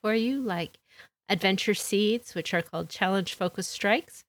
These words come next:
Sometimes we do watch parties. You get early access to our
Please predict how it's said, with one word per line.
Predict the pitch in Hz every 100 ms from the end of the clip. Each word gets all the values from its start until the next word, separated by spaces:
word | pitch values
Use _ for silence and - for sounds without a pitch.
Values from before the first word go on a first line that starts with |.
| _ _ _ _ -
Sometimes | 202 202 202 -
we |
do | 185 190
watch | 170 180 -
parties. | 202 196 196 214 -
You | 180
get | 175 -
early | 180 175 170
access | 160 170 - 185 175 - -
to | - 220 196 180 -
our | 165 156 160 156 156